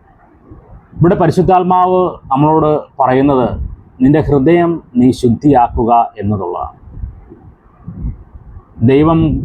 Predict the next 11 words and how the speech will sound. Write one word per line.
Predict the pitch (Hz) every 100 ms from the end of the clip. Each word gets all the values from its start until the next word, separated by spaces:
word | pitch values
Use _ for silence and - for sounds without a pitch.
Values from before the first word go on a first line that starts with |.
| - - - 123 131
മാത്രമേ | 139 - - 185 180 160 117 - - - - - -
നിന്റെ | 127 131 117
ഹൃദയം | 123 139 151 139 131
കാണുന്നുള്ളൂ. | 127 127 123 104 98 - - - - - - _ _ 139
ഒരു | 180 202
മനുഷ്യനും | 156 165 - 190 160 120 - - - _ - - - - - - -
നിന്റെ | 139 165 131
ഹൃദയത്തിലെ | 139 151 160 165 160 -
ചിന്ത | 147 156 165 160 139
എന്താണെന്ന് | 143 147 135 135 135 120 - - - - - - - - - - - -
തിരിച്ചറിയാൻ | 135 127 135 123 123